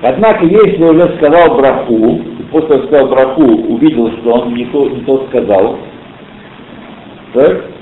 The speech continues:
может попра-, поправить себя тох бдей дибур.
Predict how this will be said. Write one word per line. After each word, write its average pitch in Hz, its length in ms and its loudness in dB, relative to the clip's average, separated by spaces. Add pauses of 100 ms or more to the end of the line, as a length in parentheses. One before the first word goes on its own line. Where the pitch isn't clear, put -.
(760)
может 226 380 4
попра-, 185 460 2
поправить 156 680 0
себя 170 500 0
тох 180 260 0
бдей 165 280 4
дибур. 156 380 2